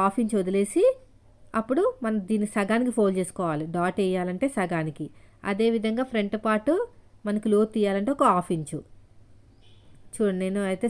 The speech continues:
స్క్వేర్ నెక్ కట్ చేస్తున్నాను. మిడిల్ డాట్ అనేది పెద్ద పాయింట్ ఏం కాదండి, ఉక్సు పట్టి దగ్గర ఉన్న డాట్ అంటాను కదా, ఆ డాట్ అనేది నెక్ దగ్గర ఒక హాఫ్ ఇంచ్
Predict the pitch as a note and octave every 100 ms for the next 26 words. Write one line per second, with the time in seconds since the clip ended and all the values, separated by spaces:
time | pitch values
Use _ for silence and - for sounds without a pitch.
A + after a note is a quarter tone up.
0 | - G#3+ G3 G3+ G#3 G3+ G3 E3+ - F#3
1 | - E3+ D#3+ G3+ A#4+ A#4 - - - -
2 | - - - G3+ G3+ G#3+ C4 A#3+ A3+ G#3+
3 | D4+ F4+ C4 - - - - - G3 G#3
4 | G#3+ C4 G#3 E3+ F#3+ G3+ F3+ G3+ G#3 G#3+
5 | G3 F3+ F3+ F3 F#3+ E4 A#4+ - - -
6 | G3+ A3 G#3 G#3 G#3 G3 G3 G3 F#3 F3
7 | F3 F3 F3+ F3 F#3+ C4 D4+ G3 F#3 F3
8 | F3 F3+ F#3+ F#3 G3+ G4 C5+ - - -
9 | G3 G3 A3 A3+ A3+ G#3+ F#3+ F#3+ A#3